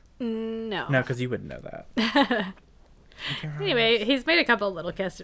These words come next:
Speaker 2: Yes.
Speaker 1: That, I guess that didn't show up in these years. Maybe it was more recent.
Speaker 2: Yeah.
Speaker 1: He also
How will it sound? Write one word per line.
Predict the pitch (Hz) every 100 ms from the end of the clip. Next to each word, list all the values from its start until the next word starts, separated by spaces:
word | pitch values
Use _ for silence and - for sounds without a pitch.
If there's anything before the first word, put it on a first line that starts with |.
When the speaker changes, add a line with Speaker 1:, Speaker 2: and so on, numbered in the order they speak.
| -
Speaker 2:
Yes. | - -
Speaker 1:
That, | 214 196 208
I |
guess | 214 -
that | 190
didn't | 175 180
show | 180
up | 165
in | 165
these | 165 160 170
years. | 165 - - _
Maybe | 240 240
it | 208
was | -
more | 196
recent. | 165 - 170 - _
Speaker 2:
Yeah. | 131 - - - _ -
Speaker 1:
He | 262
also | 254 277 277 262 254 262